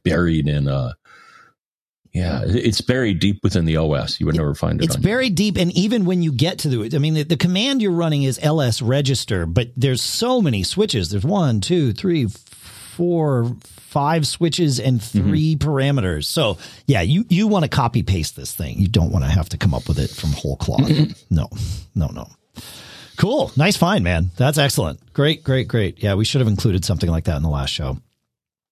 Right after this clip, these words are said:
Speaker 2: Uh, and I'm sorry that, I'm shocked, in fact, that Onyx and Cocktail are, w-, at least one of them is not, um,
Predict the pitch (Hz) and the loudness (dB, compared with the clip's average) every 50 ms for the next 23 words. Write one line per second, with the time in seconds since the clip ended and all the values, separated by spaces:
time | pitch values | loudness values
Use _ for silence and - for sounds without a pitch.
0 | - - - 107 92 85 85 - - - 101 101 107 104 90 - 139 123 123 113 | -8 -4 -2 0 0 0 -2 -4 -4 -2 0 0 2 2 2 2 2 2 4 4
1 | 87 80 85 80 - - - 98 92 - - - - 170 175 165 113 - - 92 | 4 4 2 2 0 -2 0 0 0 2 2 2 2 2 2 2 0 -2 -2 -4
2 | 78 73 - 98 76 69 - - - - - - - 80 - - - - 110 98 | -4 -2 -2 -2 -2 -2 -4 -8 -12 -12 -4 -2 0 0 0 -2 -4 -2 0 2
3 | 87 82 78 - - - - - - 87 80 82 80 - - - _ _ - - | 2 2 0 -2 -4 -6 -8 -4 -2 0 0 0 0 -2 -6 -10 _ _ -2 0
4 | 101 87 80 - - 98 78 73 67 65 69 - _ _ _ - - 76 64 82 | 0 0 0 0 0 0 2 0 0 -2 -6 -8 _ _ _ -6 -6 -4 -4 -2
5 | 113 107 95 90 - 104 87 117 110 - - 101 95 98 98 104 87 80 76 73 | 0 0 2 2 2 2 2 2 2 2 2 2 2 4 4 4 4 2 2 2
6 | 69 67 - - 92 82 78 71 65 - - - - - _ _ _ _ _ _ | 2 0 0 0 2 2 2 0 -2 -4 -8 -14 -20 -20 _ _ _ _ _ _
7 | _ _ _ _ _ - 104 62 58 60 58 57 - - | _ _ _ _ _ 0 0 0 0 -2 -4 -8 -10 -12